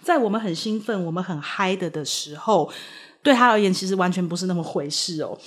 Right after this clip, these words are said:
那讲到就是返乡，讲到过年，我真的就必须要再问一下黄医师，就是过年这鞭炮是放不完的，然后白天晚上拜天公，就是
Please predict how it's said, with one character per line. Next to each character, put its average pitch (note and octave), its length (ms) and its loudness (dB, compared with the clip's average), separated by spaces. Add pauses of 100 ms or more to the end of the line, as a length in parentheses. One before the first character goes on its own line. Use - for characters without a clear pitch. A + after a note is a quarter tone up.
(320)
那 G4 120 6
讲 G#3+ 220 2
到 C#4 160 6
就 C#4+ 100 2
是 C#4 160 2
返 E3+ 300 0
乡， G#3+ 340 0
讲 E3+ 160 -2
到 G3+ 160 -2
过 G3+ 280 -2
年， E3 320 -2
我 F3 80 -4 (100)
真 A#3+ 240 2
的 A3 100 0
就 G3 140 -2
必 G#3 160 -4
须 G3 400 -6 (160)
要 G#3+ 160 0
再 G#3 160 2
问 G3+ 180 0
一 F#3 40 -2
下 F#3+ 160 -6
黄 E3 280 -10
医 F3 80 -8
师， E3+ 360 -8
就 A#3 120 0
是 A#3 220 -2 (320)
过 D#4+ 180 8
年 F#3+ 360 4
这 - 80 0
鞭 C#4 200 4
炮 C4 200 6
是 A#3 160 -4
放 A3 260 0
不 G#3 200 -2
完 C#3+ 340 -4
的， C#3 260 -6 (220)
然 G#3+ 100 2
后 C#4 180 6 (160)
白 G#3 240 2
天 C4 320 2
晚 F3 240 2
上 G#3 380 0
拜 A3 220 4
天 A3 280 -2
公， G#3 240 -2
就 A#3+ 160 2
是 A#3+ 240 -4